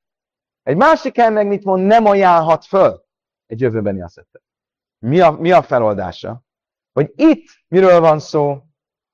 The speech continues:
Itt valóban a felajánlról, felajánlhatról van szó. Vagyis a szentélynek történő felajánlásról. Itt miről van szó?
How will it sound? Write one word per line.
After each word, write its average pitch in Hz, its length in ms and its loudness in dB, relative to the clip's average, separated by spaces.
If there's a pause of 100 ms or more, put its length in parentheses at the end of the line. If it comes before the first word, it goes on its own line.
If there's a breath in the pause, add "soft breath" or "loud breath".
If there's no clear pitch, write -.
(220)
Itt - 160 -10
valóban 170 920 2 (140)
a 139 360 2 (1400)
felajánlról, 127 1300 2
felajánlhatról 113 1040 0
van 92 180 -10
szó. 80 340 -18 (560)
Vagyis 135 640 -4 (580)
a - 80 -20
szentélynek 120 1120 -6
történő 113 440 -6
felajánlásról. 87 880 -12 (460)
Itt 190 220 -6
miről 160 340 4
van 143 180 0
szó? 151 420 -4